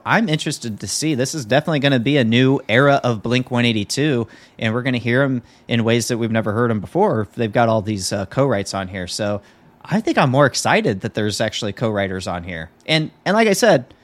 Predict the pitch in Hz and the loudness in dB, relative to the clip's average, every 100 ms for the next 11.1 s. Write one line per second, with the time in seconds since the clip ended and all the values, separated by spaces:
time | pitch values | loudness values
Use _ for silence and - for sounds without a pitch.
0 | _ _ _ _ _ 160 185 165 190 165 | _ _ _ _ _ 2 4 6 4 4
1 | 185 185 185 180 160 180 196 160 147 143 | 0 0 0 0 0 0 0 0 2 2
2 | 139 147 147 147 - _ _ - - 123 | 2 2 4 2 -2 _ _ -12 2 4
3 | 160 165 143 135 - 156 143 - - _ | 4 2 -2 -4 0 4 4 2 -10 _
4 | _ _ - 123 123 120 - - 120 165 | _ _ -4 0 0 -2 -8 -2 4 4
5 | 165 147 - 120 117 117 117 107 _ _ | 4 2 2 4 4 2 0 -4 _ _
6 | _ _ - 139 165 160 131 120 117 101 | _ _ 2 4 4 0 -2 0 0 0
7 | 95 123 123 110 110 117 113 107 110 110 | 2 4 4 2 0 2 2 2 -4 -4
8 | 101 110 107 110 107 117 110 - 110 113 | -4 0 -2 -2 -4 -4 -4 -2 -2 -2
9 | 107 98 85 80 - 104 98 90 _ - | -4 -6 -8 -10 -4 -2 -2 -4 _ -20
10 | _ - - 117 151 147 135 - 120 110 | _ -16 -2 0 2 0 -2 -2 0 0
11 | 90 | -2